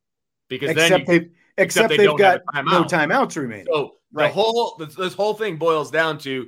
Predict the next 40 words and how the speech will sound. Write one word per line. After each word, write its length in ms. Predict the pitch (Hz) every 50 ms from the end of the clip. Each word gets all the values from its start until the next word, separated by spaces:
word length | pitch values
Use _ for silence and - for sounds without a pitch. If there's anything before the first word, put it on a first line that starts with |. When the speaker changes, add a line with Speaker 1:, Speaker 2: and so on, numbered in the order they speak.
| - -
Speaker 1:
they 140 | 135 135
would 160 | 127 139 147 135
have 60 | 127
had 140 | 135 131 123
to 60 | 127
use 180 | 123 123 117
their 120 | - 113 107
last 280 | 104 104 101 98 -
timeout, 320 | - 87 87 80 69 58 - _ _ _ _ _ _ _ -
right? 200 | 98 104 131 156
Speaker 2:
Correct. 160 | - - _ _ _ _ _ _ _ _ _ _ _
Correct. 360 | - 117 107 87 - _ _ _ _ _ _ _ _ _ _ -
Speaker 1:
But 120 | 175 156
then 400 | - 190 180 170 165 147 123 117 -
they 120 | - 135 143
would 140 | 156 147
have 80 | 131 -
called 260 | - - 151 147 123 113
different 280 | 147 139 - 113 - _
plays. 580 | - 147 180 220 147 110 127 160 - - - -
They 100 | 127 151
would 120 | 196 180
have 100 | 151 120
done 220 | 113 143 147 143 120
different 340 | - 147 143 - 131 120 -
things 640 | _ - 110 113 135 165 202 214 190 - - - _ _ -
with 160 | 120 123 120
the 60 | - 117
different 340 | - 131 127 - 123 104 -
time 520 | - - 117 117 127 143 147 151 156 151
and 120 | 135 113 104
the, 80 | - _ _ _ _ _ _ _
so, 140 | - - 202
I 60 | 202
mean, 360 | 202 196 190 185 170 151 - _ _ _ _ _ _ _ - 175
I 100 | 220 226
get 320 | 151 - 156 190 220 185
it. 160 | 151 143 143
You're, 200 | 151 165 156 135 -
you're, 220 | 175 180 180 180